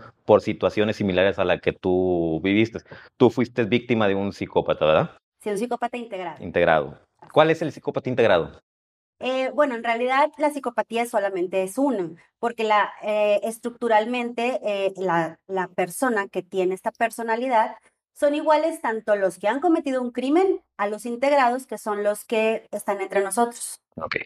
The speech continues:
Speaker 2: Entonces, cuando escuchamos la palabra psicopatía o psicópatas, nos imaginamos inmediatamente a Hannibal Lecter, eh, nos imaginamos la serie You de Netflix,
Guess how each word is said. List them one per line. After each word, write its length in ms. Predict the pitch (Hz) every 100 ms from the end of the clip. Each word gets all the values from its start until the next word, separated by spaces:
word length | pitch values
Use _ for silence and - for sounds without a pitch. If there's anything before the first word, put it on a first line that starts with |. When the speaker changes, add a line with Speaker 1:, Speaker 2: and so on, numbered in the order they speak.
| _ _ _ _ _ _ _ _
Speaker 2:
Entonces, 540 | 233 247 254 247 262 -
cuando 640 | 277 269 262 254 254 240 -
escuchamos 540 | 240 - 269 349 427 427
la 80 |
palabra 340 | - 330 294 302
psicopatía 800 | 302 277 247 240 277 285 277 330
o 100 | 190
psicópatas, 760 | - 170 240 247 233 226 233 294 - _ _ -
nos 180 | 233 240
imaginamos 680 | 247 240 240 240 233 247 269
inmediatamente 1000 | 269 226 214 - 226 226 220 - 226 226
a 120 | 208
Hannibal 440 | 180 190 190 196 220
Lecter, 800 | 262 262 262 240 233 233 240 240 - _ _
eh, 480 | - 220 214 214 208
nos 140 | 208 220
imaginamos 640 | 220 208 214 214 214 214
la 120 | 214
serie 420 | 196 208 196 196 190
You 440 | 247 277 269 254
de 140 | 247
Netflix, 800 | 220 220 247 247 247 247 247 247